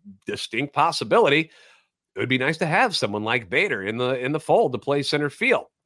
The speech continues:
So off-season conversation, sure. Claiming him now doesn't make a whole lot of sense. Hopefully somebody who does claim him,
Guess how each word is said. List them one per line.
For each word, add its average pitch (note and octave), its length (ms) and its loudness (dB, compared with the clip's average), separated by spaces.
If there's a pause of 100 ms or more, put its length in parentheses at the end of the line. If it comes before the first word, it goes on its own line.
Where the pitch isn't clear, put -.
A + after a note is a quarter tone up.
(400)
So B2+ 440 2 (500)
off-season G#3 520 4
conversation, G3 880 0
sure. - 340 -4 (480)
Claiming E3 340 0
him D3+ 200 -2
now F3+ 460 2 (320)
doesn't A2+ 200 -2
make G#2+ 160 -4
a G#2 40 -10
whole G#2+ 200 -8
lot G2+ 160 -4
of F#2 100 -8
sense. - 260 -4
Hopefully F#3 380 2 (240)
somebody G#3 300 0
who D#3+ 80 -4
does C#3+ 300 0
claim F#3 340 -2
him, F#3+ 320 -2